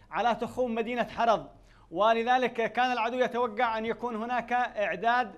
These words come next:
لعملية عسكرية لدخول المدينة،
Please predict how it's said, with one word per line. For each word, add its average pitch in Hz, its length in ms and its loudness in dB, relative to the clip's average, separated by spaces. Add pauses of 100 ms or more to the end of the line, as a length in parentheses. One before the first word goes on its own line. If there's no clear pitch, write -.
(220)
لعملية 214 500 -2
عسكرية 220 720 -2 (260)
لدخول 220 400 -4
المدينة، 233 560 -4